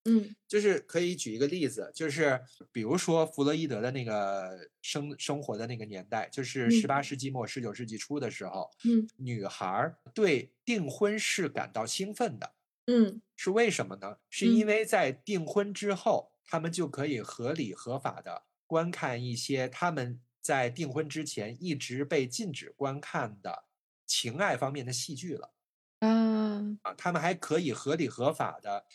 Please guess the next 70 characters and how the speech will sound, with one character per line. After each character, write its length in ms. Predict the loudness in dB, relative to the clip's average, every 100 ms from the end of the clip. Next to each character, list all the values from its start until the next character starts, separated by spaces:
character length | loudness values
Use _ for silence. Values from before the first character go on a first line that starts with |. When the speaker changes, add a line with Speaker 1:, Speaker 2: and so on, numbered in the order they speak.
| -20 -12
Speaker 2:
呃， 220 | -10 -10 -12 -4
就 140 | -4
是 160 | -2 -4
这 140 | -4
个 140 | -6
观 320 | -4 0 0 0
看 300 | -2 -2 -2
一 120 | -6
些 320 | 0 2 2
这 160 | 0 -4 -4
个， 280 | -6 -6
就 140 | -6 -6
是 260 | -4 -6 -8 _
展 280 | -2 -2 -2
现 320 | -4 0 0
成 280 | -2 -8 -6
人 180 | -2 -2
私 240 | -2 -4
生 240 | -2 -4 -6
活 300 | -10 -8 -6
的 120 | -6
一 140 | -6 -6
些， 540 | -6 -4 0 0 0
就 120 | -4 -6
是 220 | -6 2
这 120 | 10 10
些， 60 | 10
Speaker 1:
书 200 | 6 6
籍， 180 | 4 4
嗯， 360 | 4 4 -2 -10 4 10
画 160 | 12
册， 480 | 12 8 10 10 10
Speaker 2:
对， 80 | 6
Speaker 1:
嗯。 220 | 6 6 -2
Speaker 2:
对， 300 | 2 2 2
就， 140 | 0 0
就 160 | 2 2
是 60 |
她 180 | 2 2
们 80 | 6
就 240 | 4 4 -4
合 180 | 0
理 160 | 2 2
了， 160 | 0 -2
因 100 | 0
为 60 | 0
她 100 | 0
们 100 | -2
已 40 |
经 160 | -4 -4
订 180 | -6 -2
婚 180 | -2
了。 240 | 0 -4 -6 _
Speaker 1:
嗯， 240 | 4 6 6
嗯， 220 | 6 6
Speaker 2:
啊， 120 | 4 0
Speaker 1:
嗯。 40 |
Speaker 2:
所 200 | 4 6
以 80 | 6
她 120 | 4
们 100 | 0
会 140 | 2 2
对 160 | 2 0
这 100 | 0
个 120 | -2
订 200 | -4 -4
婚 300 | 0 0 0
感 160 | -10 -10
到 120 | -12
兴 200 | -12